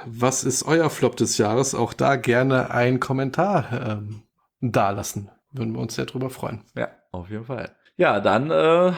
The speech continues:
Speaker 2: haben wir jetzt unsere Top und Flops genannt und da sich jetzt ja auch das Jahr dann bald zum Ende neigt und wir ja auch gerne bestimmt Silvester spielen, also zumindest spielen wir gerne Spiele Silvester. Ich weiß nicht, wie es bei euch ist.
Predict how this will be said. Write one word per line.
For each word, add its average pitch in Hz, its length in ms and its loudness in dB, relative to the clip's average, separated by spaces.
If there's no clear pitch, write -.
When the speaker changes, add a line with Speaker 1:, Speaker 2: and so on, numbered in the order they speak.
Speaker 2:
haben 143 180 0
wir 131 80 4
jetzt 127 180 0
unsere 117 280 0
Top 165 240 0
und 117 220 -2
Flops - 540 -2
genannt 190 400 2
und 120 280 2
da 113 300 4
sich 120 280 -2
jetzt - 220 -2
ja 104 160 4
auch 101 420 0
das - 320 -4
Jahr 95 320 2
dann 95 260 -4
bald 90 320 2
zum - 220 -6
Ende 92 320 -2
neigt 170 640 -4
und 95 240 -8
wir 101 80 4
ja 95 140 4
auch 92 180 -2
gerne 107 320 4
bestimmt 110 400 -2
Silvester 104 480 0
spielen, 117 220 -2
also 101 160 2
zumindest 117 440 0
spielen 101 300 -4
wir 127 140 0
gerne 98 280 0
Spiele 98 360 -2
Silvester. 113 480 0
Ich 175 120 -8
weiß 107 200 -4
nicht, - 160 -10
wie - 20 -8
es 104 140 -12
bei - 100 -6
euch 110 240 -2
ist. - 240 -4